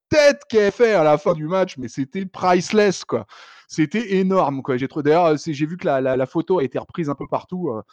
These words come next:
de, de la tête de Zelina Vega à la fin du match. Donc, du coup, ça nous fait quand même deux demi-finales, euh, assez, euh, inattendues. Moi, pour moi, alors, c'est un avis, mais je pense que c'est un avis assez général. De toute façon, je vais dire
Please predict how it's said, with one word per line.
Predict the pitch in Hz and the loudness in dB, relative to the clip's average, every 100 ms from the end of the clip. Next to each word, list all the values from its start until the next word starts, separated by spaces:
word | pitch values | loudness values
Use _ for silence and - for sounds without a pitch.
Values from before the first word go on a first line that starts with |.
| _ _ _ | _ _ _
de, | 135 127 | -6 -4
de | 127 | -2
la | 127 | -2
tête | - 185 | 0 -4
de | 151 | -2
Zelina | 147 151 151 147 | -4 -4 -4 -4
Vega | 135 139 143 | -6 -4 -4
à | |
la | 123 | -4
fin | 139 | -6
du | 123 | -8
match. | 127 185 - _ _ - _ | -8 -8 -10 _ _ -20 _
Donc, | 190 196 | 0 2
du | 185 | 2
coup, | 320 | 2
ça | 320 190 | 2 2
nous | 190 | 0
fait | 202 | -2
quand | 185 | 0
même | 180 165 | -2 0
deux | 269 | -2
demi-finales, | 233 202 190 190 226 196 | -2 -4 -6 -6 -4 -2
euh, | 135 123 | -2 -2
assez, | 131 156 - 277 | -2 -8 -6 -4
euh, | 190 143 131 131 156 | -2 0 -2 -4 -6
inattendues. | 170 170 180 165 226 285 _ _ _ _ _ _ | -4 -4 -4 -4 -4 -6 _ _ _ _ _ _
Moi, | 156 208 277 | -2 2 2
pour | 233 | 2
moi, | 196 214 196 | 0 2 4
alors, | 151 147 147 143 | 4 2 0 -2
c'est | 160 | -4
un | 160 | 0
avis, | 165 180 | -2 -2
mais | 196 165 | -4 -4
je | |
pense | - 170 | -4 -8
que | - | -6
c'est | 160 | -6
un | 160 151 | -4 -2
avis | 151 156 | 0 0
assez | 135 147 | 0 -4
général. | 139 135 151 | -2 -2 -2
De | 131 | -2
toute | 120 - | -8 -12
façon, | 131 165 | -12 -10
je | 135 | -12
vais | 120 | -12
dire | 117 | -6